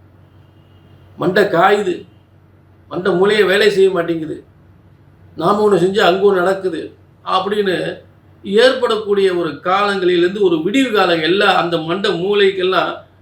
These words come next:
என்னென்ன திட்டங்கள் போட்டு அதெல்லாம் வெற்றி பெறக்கூடிய காலங்களா ஏற்படும். முயற்சிகள், மனதில் தோன்றக்கூடிய ஆசைகள், லட்சியங்கள், முயற்சிகள் எல்லாம் வெற்றி அடைந்து ஒரு மகிழ்ச்சியான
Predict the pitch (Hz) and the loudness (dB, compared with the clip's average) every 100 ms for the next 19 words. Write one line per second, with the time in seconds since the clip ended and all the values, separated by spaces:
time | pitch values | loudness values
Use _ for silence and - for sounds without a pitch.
0 | _ - 170 190 262 269 240 220 190 247 | _ -8 0 2 2 2 2 0 0 2
1 | 233 202 202 214 196 202 226 220 214 190 | 2 -2 -2 0 0 0 0 -2 -4 -4
2 | 208 285 262 247 220 208 185 180 170 165 | -4 0 4 4 4 0 2 0 0 -2
3 | 151 139 139 135 - _ - _ _ _ | -6 -10 -14 -18 -20 _ -20 _ _ _
4 | _ _ _ _ - - - - - - | _ _ _ _ -20 -20 -20 -20 -20 -20
5 | - 156 226 294 277 262 226 156 - - | -8 0 2 2 0 0 2 2 -2 -14
6 | - - - - - - - - - - | -20 -20 -20 -20 -20 -20 -20 -20 -18 -2
7 | 170 233 254 247 208 233 226 220 208 208 | 2 4 4 4 -2 -4 -4 -4 -2 0
8 | 196 180 170 170 220 214 208 190 170 185 | 2 0 0 2 2 0 0 0 2 0
9 | 196 226 220 208 165 185 226 - 196 202 | -2 -8 -2 -2 0 0 -2 -2 -2 0
10 | - - _ _ _ _ _ _ _ _ | -2 -8 _ _ _ _ _ _ _ _
11 | - 185 233 240 165 214 202 262 240 214 | 0 0 2 2 4 2 2 0 0 0
12 | 202 190 170 170 - _ _ _ 202 208 | 2 2 0 -4 -12 _ _ _ 0 2
13 | 190 208 269 269 262 247 | 2 0 0 0 2 2